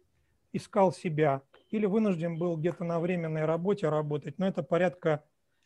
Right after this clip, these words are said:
десяти-двадцать процентов на моей практике. Также такие моменты есть, как, э, проблемы со здоровьем, психологическим состоянием человека, что-то в семье или внутренний конфликт.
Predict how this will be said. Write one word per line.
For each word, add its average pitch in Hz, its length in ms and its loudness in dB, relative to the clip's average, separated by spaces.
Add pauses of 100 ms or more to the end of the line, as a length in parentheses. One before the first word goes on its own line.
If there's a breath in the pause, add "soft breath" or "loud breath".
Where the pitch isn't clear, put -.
(140)
десяти-двадцать 170 1080 0
процентов 143 600 -2
на 170 80 0
моей 170 240 2
практике. 127 500 -6 (720)
Также 196 380 4
такие 185 360 2
моменты 202 520 2
есть, 180 280 0
как, 175 300 2
э, 165 440 0
проблемы 202 540 2
со 185 160 -2
здоровьем, 160 800 2 (340)
психологическим 185 840 0
состоянием 139 720 -2
человека, 135 640 -4 (200)
что-то 165 520 -6
в - 60 -18
семье 165 580 0
или 165 180 -2
внутренний 156 520 -4
конфликт. 143 580 -6